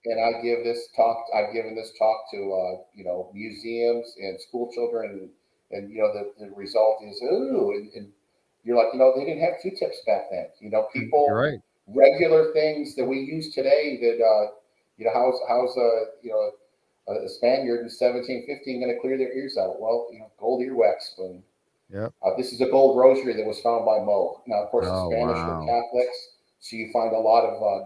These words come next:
Speaker 1: jewelry that's religious in nature.
Speaker 2: Wow.
Speaker 1: Uh, there's the medallions that are on this gold rosary that Mo found.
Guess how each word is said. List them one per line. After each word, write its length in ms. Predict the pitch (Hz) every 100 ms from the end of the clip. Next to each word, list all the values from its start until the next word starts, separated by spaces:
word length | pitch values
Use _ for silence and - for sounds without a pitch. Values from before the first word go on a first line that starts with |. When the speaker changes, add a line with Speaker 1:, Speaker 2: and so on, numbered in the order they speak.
| -
Speaker 1:
jewelry 460 | 123 123 120 120 120
that's 320 | - - 98
religious 560 | 101 104 113 123 123
in 160 | 120 113
nature. 480 | 117 113 - 117 113 _ _ _ _ 85
Speaker 2:
Wow. 220 | 87 80 80 92 92 92
Speaker 1:
Uh, 40 | - _ _ _ _ _ _ _ _ _
there's 260 | 117 113 -
the 100 | 110
medallions 720 | 107 110 104 107 110 117 117
that 120 | 107
are 120 | 98
on 240 | 95 110 113
this 140 | 113 -
gold 280 | 110 113 98
rosary 420 | 107 113 123 113
that 200 | 110 107
Mo 240 | 107 110
found. 360 | 120 113 113